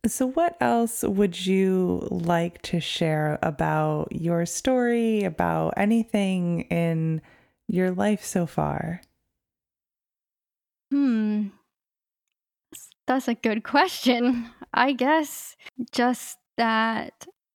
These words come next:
Speaker 2: you know, I, I just want to live life. I want to educate people. I want,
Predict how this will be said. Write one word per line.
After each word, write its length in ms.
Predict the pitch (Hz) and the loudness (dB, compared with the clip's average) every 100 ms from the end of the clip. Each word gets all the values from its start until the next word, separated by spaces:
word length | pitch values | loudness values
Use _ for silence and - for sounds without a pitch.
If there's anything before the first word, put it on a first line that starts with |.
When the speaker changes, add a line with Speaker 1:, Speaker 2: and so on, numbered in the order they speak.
| _ _ _ _ _ _ _ | _ _ _ _ _ _ _
Speaker 2:
you 120 | 240 | 0
know, 300 | 226 220 226 - | 2 0 -2 -2
I, 260 | 220 220 - _ | 0 0 -4 _
I 160 | 226 226 | -2 0
just 300 | 226 226 - | -2 -6 0
want 300 | 240 240 - - | 2 2 -2 -4
to 460 | 233 233 226 220 196 _ _ _ _ _ _ _ _ _ | 0 2 2 0 -2 _ _ _ _ _ _ _ _ _
live 320 | 240 240 240 | 0 2 2
life. 460 | 226 214 214 233 - | 2 0 2 0 0
I 120 | 220 | 0
want 300 | 214 220 220 | 2 2 0
to 120 | 240 - | -2 -2
educate 580 | 214 220 226 226 196 | 0 0 -2 -2 -4
people. 540 | - 214 - 214 214 208 | -4 -6 0 2 2 0
I 480 | - 208 208 208 214 | -2 0 2 0 -2
want, 680 | 214 214 220 208 - - | 0 2 2 0 -6 -12